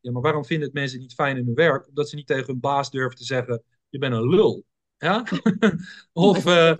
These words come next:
"Ik ben niet gelukkig in mijn relatie." Of, "Ik ben niet gelukkig, ik ben niet gelukkig met mijn moeder of met mijn vader." Dus mensen komen met allerhande vragen en diagnoses. En in principe, na een na een uur intake en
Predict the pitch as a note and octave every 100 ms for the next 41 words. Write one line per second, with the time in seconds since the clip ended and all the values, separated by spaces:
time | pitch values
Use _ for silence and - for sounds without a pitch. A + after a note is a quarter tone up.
0 | - _ F3+ E3+ F#3+ F#3 F3+ F3+ F#3 F#3+
1 | - F3 E3+ E3 D#3 D3+ D3+ E3+ G#3+ G#3+
2 | C3 A#2+ A#2+ - C#3 C#3+ - C#3+ C#3 C#3
3 | - _ A#2+ C#3 C3+ - C#3 C#3 - C3
4 | B2+ C3+ F3 B2 A2 A#2+ B2 - C#3 A#2
5 | - - E3+ E3+ - G3 G#3+ G3+ G#3 G3
6 | F#3 G3 G3 E3 D#3+ D3+ D#3+ E3+ E3+ D#3
7 | D3+ D3 D3 B2+ B2+ C3+ G3+ A3+ B3+ D4
8 | _ _ _ _ _ _ _ E3+ F3 F#3
9 | E3 D#3+ A3+ A3+ F3+ D3+ D#3 D#3 D#3+ D3+
10 | D3 - _ _ D#3 D3+ C#3+ D#3+ G3 G#3
11 | F3+ F3 A3 A#3 G3+ C#4+ - _ - D3+
12 | D3+ D3+